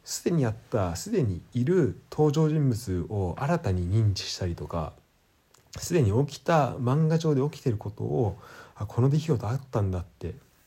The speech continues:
まあ、気づくことってほぼほぼ、まあ、ないと思うんだけど、その、でもじゃあ、その、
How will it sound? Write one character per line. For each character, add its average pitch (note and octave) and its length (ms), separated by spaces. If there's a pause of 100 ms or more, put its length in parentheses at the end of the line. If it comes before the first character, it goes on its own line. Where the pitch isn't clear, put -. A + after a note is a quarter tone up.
(440)
ま G#2 80
あ、 - 20
気 - 160
づ C3 160
く - 60
こ - 100
と F#2+ 80
っ - 20
て - 180
ほ A2 220
ぼ A2 120
ほ A2+ 140
ぼ、 G#2 300 (640)
ま A2+ 100
あ、 - 20
な A#2 180
い G#2+ 140
と - 260 (180)
思 F#2 240
う E2+ 40
ん E2 100
だ E2 100
け - 120
ど、 G2 340 (1200)
そ G#2+ 200
の、 F2+ 640 (1300)
で E3 100
も E3+ 180
じ B2 120
ゃ G2 260
あ、 G#2+ 40
そ - 140
の、 A2 360